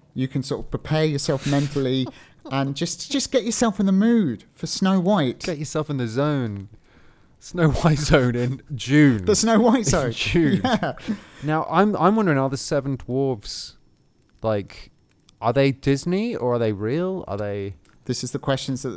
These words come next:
Speaker 1: that's at the top of my mind, the tip of my tongue.
Speaker 2: We don't know anything. That's the other thing here. I'm sure regular listeners will know that. You, if you're a new listener, you probably worked that out by now. We don't know anything.
Speaker 1: Yeah.
Speaker 2: So, uh, we are coming to this fresh. So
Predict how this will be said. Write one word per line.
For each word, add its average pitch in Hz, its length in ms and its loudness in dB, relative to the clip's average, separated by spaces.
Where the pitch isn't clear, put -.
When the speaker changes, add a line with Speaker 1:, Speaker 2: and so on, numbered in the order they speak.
Speaker 1:
that's 131 220 -8
at 139 100 -12
the - 80 -12
top 139 200 -6
of 127 120 -8
my 127 360 -2
mind, 113 380 -6
the - 80 -10
tip - 240 -4
of 113 80 -8
my 127 140 -2
tongue. 117 160 -4
Speaker 2:
We 151 100 4
don't 143 180 2
know 127 160 2
anything. 104 320 -2
That's 107 260 -8
the 120 80 -4
other 101 160 -2
thing 92 280 -8
here. 92 240 -4
I'm 95 100 -4
sure 110 240 -4
regular 107 400 -2
listeners 101 340 -8
will 107 200 -4
know 104 200 -4
that. 85 120 -4
You, 127 180 -2
if 123 200 -6
you're 110 100 4
a - 20 0
new 123 200 2
listener, 104 220 -4
you 98 60 -8
probably 104 260 -4
worked 101 260 -2
that 95 120 -6
out 98 160 -2
by 98 120 -6
now. 95 240 -8
We 139 100 -2
don't 143 240 0
know 120 160 -2
anything. 92 580 -6
Speaker 1:
Yeah. 101 200 -6
Speaker 2:
So, 110 400 -2
uh, 104 300 -2
we 113 180 -4
are 101 320 -4
coming 107 260 -8
to 92 60 -12
this 95 160 -14
fresh. - 320 -8
So 113 180 -4